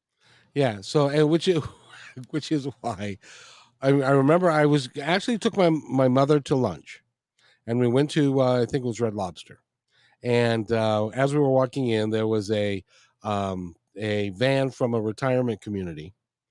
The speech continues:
that was parked out front and, and in the handicap section. And so when we walked in, there was this great big, this row of, like,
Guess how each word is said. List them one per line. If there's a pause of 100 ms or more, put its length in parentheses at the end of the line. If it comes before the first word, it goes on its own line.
(480)
that
was
parked
out
front
and,
and
in
the
handicap
section. (580)
And
so
when
we
walked
in,
there
was
this
great
big, (320)
this
row
of,
like,